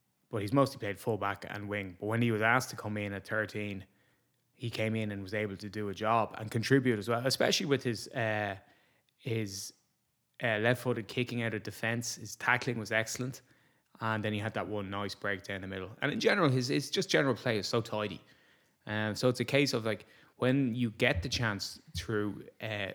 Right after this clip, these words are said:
our injury selection, you have to take the chance rather than waiting for the chance to be perfect or making excuses for why this wasn't a good time for you to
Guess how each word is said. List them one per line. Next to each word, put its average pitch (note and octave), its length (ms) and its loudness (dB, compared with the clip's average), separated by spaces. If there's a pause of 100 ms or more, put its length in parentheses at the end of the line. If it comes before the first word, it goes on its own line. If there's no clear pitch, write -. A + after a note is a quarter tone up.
(180)
our A2 160 0
injury A2 380 -2
selection, F#2+ 560 -4 (580)
you G#2+ 140 -2
have A2 280 0
to F#2+ 300 -4 (400)
take A2 240 -2
the G2+ 60 -8
chance G#2 360 0
rather G#2 240 2
than G2+ 160 -4
waiting G#2 280 -4
for - 100 -10
the F#2 80 -12
chance G#2 340 -4
to G2 80 -8
be F#2+ 120 -8
perfect G#2 540 -2
or F#2 240 -8 (600)
making A2+ 320 0
excuses G2+ 540 -6
for G2+ 120 -8
why F#2+ 280 -4 (400)
this - 180 -6
wasn't G#2 320 -4
a G2 40 -6
good G#2+ 200 -6
time G2+ 260 -4
for G2+ 140 -10
you G2 360 -4
to F#2 200 -10